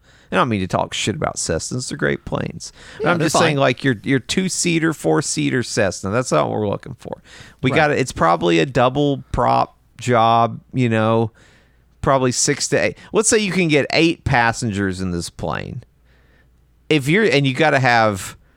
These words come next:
Speaker 1: you know, and two people up front as you're taking off. You gotta have the skydiving instructor, like, out, you know, in the back. You gotta have the pilot, and you got eight people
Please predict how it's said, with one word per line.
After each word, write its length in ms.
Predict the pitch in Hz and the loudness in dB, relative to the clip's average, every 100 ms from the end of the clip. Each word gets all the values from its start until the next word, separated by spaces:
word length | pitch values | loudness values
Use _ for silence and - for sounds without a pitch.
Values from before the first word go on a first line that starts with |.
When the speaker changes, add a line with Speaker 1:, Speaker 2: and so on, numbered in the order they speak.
| _ - | _ -2
Speaker 1:
you 120 | 156 | 0
know, 120 | 147 | 2
and 120 | 127 117 | 0 0
two 140 | 180 | -2
people 360 | 160 165 147 160 | 0 -2 0 2
up 160 | 156 - | 2 0
front 480 | - 135 117 113 - - | 0 2 2 0 -4 -2
as 200 | 113 104 | 0 0
you're 100 | 110 | -2
taking 360 | 113 107 120 | 0 0 0
off. 380 | 98 92 92 - _ - | 0 0 0 -6 _ -6
You 100 | 107 | 0
gotta 180 | 120 107 | 2 4
have 200 | 110 95 | 2 2
the 200 | 104 92 | 0 0
skydiving 720 | - - 117 120 113 110 110 | -4 -2 2 4 2 2 0
instructor, 640 | 104 95 143 120 - 113 | 0 0 0 0 0 0
like, 240 | 104 95 101 | 2 0 0
out, 240 | 101 - _ - | -2 -2 _ -4
you 100 | 123 | 0
know, 100 | 98 | 0
in 100 | 107 | -2
the 60 | |
back. 520 | 98 98 92 90 - - _ - | 0 2 2 0 -4 -20 _ -8
You 100 | 98 | 0
gotta 140 | 113 | 2
have 120 | 101 | 2
the 60 | 107 | 0
pilot, 540 | 95 87 90 87 90 - | -2 0 2 2 -2 -2
and 80 | |
you 80 | 104 | 0
got 220 | 107 110 - | 2 0 0
eight 280 | 123 143 - | 0 0 -4
people 540 | - 101 - 87 85 | -4 -4 -2 -4 -6